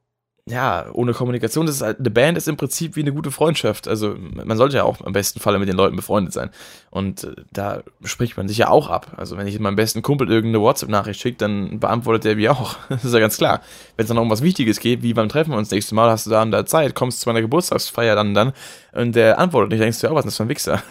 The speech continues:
<laughs> Also, entschuldige für die Wortwahl, aber, äh, ich, äh, bin ja nicht dafür bekannt, ein Blatt vor den Mund zu nehmen, gerade einen Podcast hier. <laughs> Ich kennzeichne ja auch jede Episode als explicit.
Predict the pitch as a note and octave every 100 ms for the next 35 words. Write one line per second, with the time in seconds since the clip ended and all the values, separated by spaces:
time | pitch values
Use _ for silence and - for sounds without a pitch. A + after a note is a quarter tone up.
0 | - D#3 F3 - A#2+ B2 A2 F#2 - A#2
1 | A2 A2 G#2 C#3 G#2+ G#2 G2 F#2+ - _
2 | - - _ _ - G#2 F2 - - -
3 | - A2+ G#2+ G#2 F#2+ G2+ G2 G#2 G2+ F#2+
4 | F#2+ F#2+ F#2 G2 G2+ F#2+ F2 F#2 G2 -
5 | - - A2+ - - G#2+ - E3 D#3+ -
6 | E3 C#3 A#2+ A#2+ A#2 A2+ A#2 A2 A2 A2
7 | F#2+ - - - G#2 F#2+